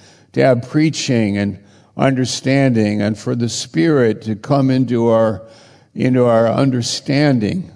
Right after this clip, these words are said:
and that we would take it to work tomorrow, that it would work in our lives. Wow.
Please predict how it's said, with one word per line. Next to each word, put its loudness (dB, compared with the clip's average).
and -2
that 0
we 0
would -2
take 2
it -4
to 2
work 0
tomorrow, 0
that 2
it 2
would 0
work 0
in 0
our 0
lives. -2
Wow. 0